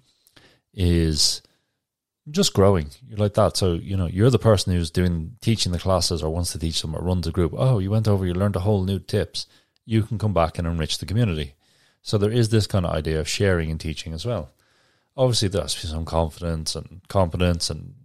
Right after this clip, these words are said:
all these things. We'll talk about that some other time, but it is sharing. It is kinda keeping it.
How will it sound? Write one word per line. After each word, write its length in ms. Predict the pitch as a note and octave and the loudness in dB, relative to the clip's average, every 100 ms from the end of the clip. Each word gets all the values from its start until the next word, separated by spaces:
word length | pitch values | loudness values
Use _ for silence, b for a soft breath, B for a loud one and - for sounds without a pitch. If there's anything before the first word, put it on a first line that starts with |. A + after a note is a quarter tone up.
| _ | _
all 140 | A2+ | -4
these 140 | F#2 E2 | -4 -2
things. 140 | F2 | -4
We'll 200 | E2+ F2 F2 _ _ - | -6 -12 -18 _ _ -16
talk 160 | E2+ | -14
about 180 | - D2+ | -12 -14
that 120 | C#2+ | -14
some 160 | - D#2+ | -8 -4
other 120 | D#2 | -4
time, 300 | C#2 E2 F#2 | -2 0 0
but 580 | F#2+ C#3+ B2+ - - - D3+ _ | 2 2 2 0 -4 -6 -12 _
it 180 | - A#2+ | -4 0
is 120 | A#2+ | 2
sharing. 480 | - - E2+ D2+ D2 - _ _ _ - | 2 2 0 -2 -8 -16 _ _ _ -6
It 80 | |
is 100 | F#2+ | -4
kinda 480 | - F2 E2+ D#2 D2+ A2+ - | -2 0 0 0 -4 -10 -10
keeping 320 | - E2+ D2+ | -8 -8 -8
it. 180 | C#2 | -12